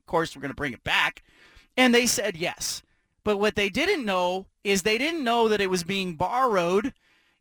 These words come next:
and hauled, uh, fifteen hours in a trailer up to the state of Oregon for the first ever summer camp.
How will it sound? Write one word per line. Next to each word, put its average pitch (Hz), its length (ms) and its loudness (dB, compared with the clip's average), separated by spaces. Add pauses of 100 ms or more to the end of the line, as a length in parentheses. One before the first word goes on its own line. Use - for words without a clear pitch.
and 196 300 0
hauled, 220 800 2 (360)
uh, 190 240 0
fifteen 247 480 -2
hours 220 380 2
in 196 80 -2
a 185 40 -4
trailer 220 720 0 (300)
up 220 160 2
to 254 100 -2
the 220 80 -2
state 233 320 0
of 185 100 -6
Oregon 220 400 2
for 185 280 -4
the 175 120 -4
first 220 380 -2
ever 190 320 0 (160)
summer 220 360 -2
camp. - 420 -14